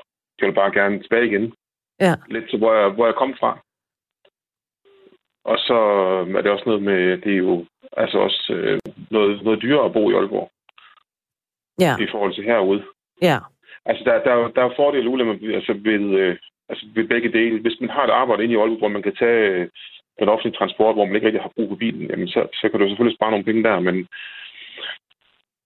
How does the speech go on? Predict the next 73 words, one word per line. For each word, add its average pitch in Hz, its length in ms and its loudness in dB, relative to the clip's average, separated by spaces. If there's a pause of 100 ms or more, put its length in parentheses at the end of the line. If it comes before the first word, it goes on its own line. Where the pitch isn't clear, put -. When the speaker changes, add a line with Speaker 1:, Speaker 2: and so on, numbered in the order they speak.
(180)
Speaker 2:
Men 170 180 4
stadigvæk, 165 200 2 (100)
Speaker 1:
Herude - 100 4
Speaker 2:
som 180 140 0
du - 60 2
Speaker 1:
på - 80 2
Speaker 2:
siger, 165 160 4 (100)
så 185 40 2 (160)
koster 160 280 0
det 139 120 2
også 123 140 -2
at - 140 -8
bo. 139 60 2 (320)
Altså, 131 140 0 (100)
det 131 140 4
er 139 100 2
jo 208 40 2 (120)
dyrt 175 180 2
Speaker 1:
Så 143 60 -4
Speaker 2:
at 143 100 -2
bo 147 60 2
Speaker 1:
koster - 120 0
Speaker 2:
i - 20 0
Speaker 1:
det 143 100 0
Speaker 2:
en - 100 -2
stor 120 120 2
by, 131 60 -2
Speaker 1:
stadigvæk, - 240 0
Speaker 2:
ikke? 104 300 0
Speaker 1:
øh, 98 120 -12
så, 131 60 -6 (120)
så - 60 0 (100)
koster 139 220 2
det 104 60 4
ikke 101 140 4
også - 140 -4
et 117 60 0
eller 120 140 2
andet 120 140 -2
sted, 123 180 2
hvor 117 140 2
hvis 104 160 -4
man 110 140 2
ikke 127 160 -4
har 117 120 2
så 113 120 -6
høj 123 80 2
en 107 120 0
løn, 117 140 0
så 127 80 0
må 123 60 0 (120)
man 98 100 2
jo 104 100 4
også 117 120 -4
gå 107 100 2
op 123 80 -2
med 113 120 0
sig - 60 -12
selv. 123 160 0
Eller 98 160 0
hvis 98 160 0
man 107 100 -2
bor 139 140 4
i 110 60 4
Aalborg, 117 320 0
jamen, 92 200 -2
så 127 60 -2
må 120 160 0
man 98 120 0
måske 113 240 -2
undvære 117 300 0
bilen. - 220 -8 (440)
Speaker 2:
Ja. 131 100 2